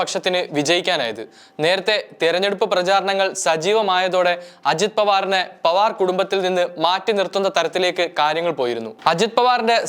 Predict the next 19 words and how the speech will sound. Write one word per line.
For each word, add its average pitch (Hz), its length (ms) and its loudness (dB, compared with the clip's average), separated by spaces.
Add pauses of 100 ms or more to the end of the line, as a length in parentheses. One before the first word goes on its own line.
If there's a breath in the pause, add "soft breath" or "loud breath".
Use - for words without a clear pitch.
സഹോദരനായ 214 640 2 (200)
ശ്രീനിവാസ് 220 560 2
ഉൾപ്പെടെ 202 260 2 (260)
മിക്ക 190 340 -2
കുടുംബാംഗങ്ങളും 202 680 2 (120)
പ്രചാരണത്തിൽ 202 560 2 (160)
ശരത് 180 320 -2
പവാറിനൊപ്പമായിരുന്നു 185 880 0 (160)
നിലകൊണ്ടത്. 143 440 0 (400 loud breath)
കൂടാതെ 180 340 2 (380 loud breath)
ഭാര്യ 196 260 4 (100)
സുനേത്ര 196 380 0 (160)
പവാർ 190 240 2 (160)
ശരത് 180 320 0
പവാറിന്റെ 190 420 0
മകൾ 180 180 0 (180)
സുപ്രിയ 214 540 0
സുലെയോട് 190 420 2 (440 loud breath)
ഒരു 190 100 2